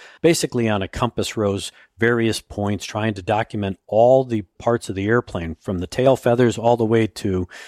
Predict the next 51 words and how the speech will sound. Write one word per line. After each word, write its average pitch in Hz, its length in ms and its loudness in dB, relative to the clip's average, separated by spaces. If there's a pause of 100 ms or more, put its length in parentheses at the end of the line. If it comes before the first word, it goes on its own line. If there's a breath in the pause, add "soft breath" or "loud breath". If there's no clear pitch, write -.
(160 loud breath)
the 101 80 2
nose 107 260 4
of 113 100 0
the 104 140 0
airplane, 104 460 0
the 90 60 -4
propeller, 101 540 0
the 85 120 -6
spinner, - 400 -4 (160 loud breath)
and 107 200 -2
everything 107 480 2
in 95 140 -2
between. 90 640 -2
We 110 140 0
have 131 240 -2
to 127 120 -2
account 127 320 -6
for 113 120 -8
those 101 200 -6
pieces, - 440 -8
because 104 340 -8
if - 140 -10
you 110 140 0
are 139 140 4
missing 120 400 0
an 107 80 -2
aileron 98 640 -2 (220 loud breath)
or 127 100 2
you're 117 160 2
missing 113 420 2
a 92 60 -6
trim 139 360 0
tab 98 340 -4
off 101 240 -4
of 90 120 -10
an 92 140 -4
elevator, 92 640 -2 (360 loud breath)
one, 151 280 4
you 123 60 -6
gotta 120 160 0
find 131 380 2
out 110 300 4 (220 soft breath)
where 127 300 4
it 101 80 -2
is, 104 280 -2 (160 soft breath)
and 113 140 0
two, 196 180 4
you 131 120 4
gotta 123 160 4
find 135 340 2
out 120 240 4